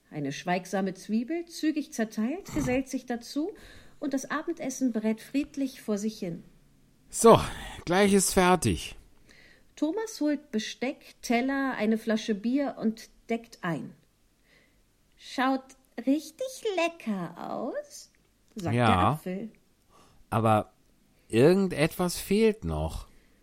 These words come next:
Speaker 1: murmelt der Mann, streicht sich über das Kinn und nickt langsam mit dem Kopf. Er dreht sich um und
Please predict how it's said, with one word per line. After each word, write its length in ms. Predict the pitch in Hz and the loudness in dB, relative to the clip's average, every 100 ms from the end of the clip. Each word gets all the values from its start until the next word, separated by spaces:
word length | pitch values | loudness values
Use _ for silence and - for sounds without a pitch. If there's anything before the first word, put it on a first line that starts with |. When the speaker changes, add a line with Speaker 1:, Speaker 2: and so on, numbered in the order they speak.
| _ _ _ | _ _ _
Speaker 1:
murmelt 540 | 254 294 294 254 226 - | 2 4 6 4 4 0
der 140 | 190 | -2
Mann, 280 | 190 180 311 523 | -2 -2 -6 -8
streicht 560 | - - 233 262 - | -10 -2 0 0 -4
sich 200 | - 277 | -6 -4
über 160 | 233 220 | -2 -2
das 240 | 196 - | -4 -8
Kinn 280 | - 302 359 | -6 -6 -4
und 260 | 269 262 - - _ _ _ _ _ - | -2 -2 -4 -20 _ _ _ _ _ -8
nickt 360 | 392 - - | -8 -10 -10
langsam 580 | 180 156 170 165 175 196 | -4 -2 -2 -2 -2 -2
mit 140 | 196 214 | -2 -4
dem 120 | 208 | -4
Kopf. 280 | 262 233 - - _ _ _ _ _ _ | -4 -6 -8 -20 _ _ _ _ _ _
Er 100 | - | -4
dreht 220 | 220 240 - | -2 -2 -2
sich 220 | 269 - | -6 -4
um 160 | 269 440 | -6 -4
und 280 | 370 285 - | -2 -2 -2